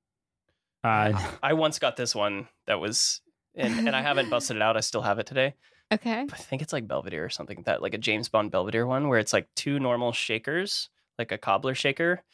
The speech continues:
Speaker 1: It's a Darth
Speaker 2: And then
Speaker 1: Maul
Speaker 2: there's,
Speaker 1: shaker?
Speaker 2: then there's a centerpiece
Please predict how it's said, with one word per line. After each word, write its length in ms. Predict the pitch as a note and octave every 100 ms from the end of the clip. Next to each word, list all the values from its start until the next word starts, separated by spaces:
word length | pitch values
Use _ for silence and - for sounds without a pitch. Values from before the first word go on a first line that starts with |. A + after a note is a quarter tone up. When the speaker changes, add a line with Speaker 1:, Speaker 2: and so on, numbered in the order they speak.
| -
Speaker 1:
It's 140 | B2+
a 60 | E3
Darth 260 | - A#2+
Speaker 2:
And 80 | C3
then 120 | C#3 C3
Speaker 1:
Maul 100 | C#3
Speaker 2:
there's, 340 | C3+ C3 G#2+
Speaker 1:
shaker? 300 | D3 E3 F#3 -
Speaker 2:
then 200 | C3+ C3+
there's 260 | D3+ D3+
a 100 | D3
centerpiece 1040 | C3+ - D3 C#3 C3 A#2+ A2+ D2+ - -